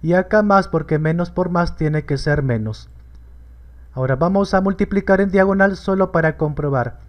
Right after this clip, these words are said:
Si es que falla, cambiamos números o signos. X por menos once, menos once x. X por más dos, más dos x.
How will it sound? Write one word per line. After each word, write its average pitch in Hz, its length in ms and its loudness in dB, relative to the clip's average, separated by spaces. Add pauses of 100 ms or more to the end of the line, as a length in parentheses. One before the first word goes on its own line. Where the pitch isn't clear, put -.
(220)
Si - 180 -4
es 143 100 -4
que 156 140 -4
falla, 214 480 2
cambiamos 170 680 0
números 180 580 0
o 131 80 -6
signos. 117 580 -8 (1080)
X 165 300 0
por 175 200 0
menos 156 380 -2
once, 208 540 0 (440)
menos 117 380 -4
once 185 320 2
x. 117 420 -6 (640)
X 165 260 -2
por 175 200 0
más 151 300 0
dos, 220 460 0 (880)
más 175 360 2
dos 196 200 0
x. 135 460 -4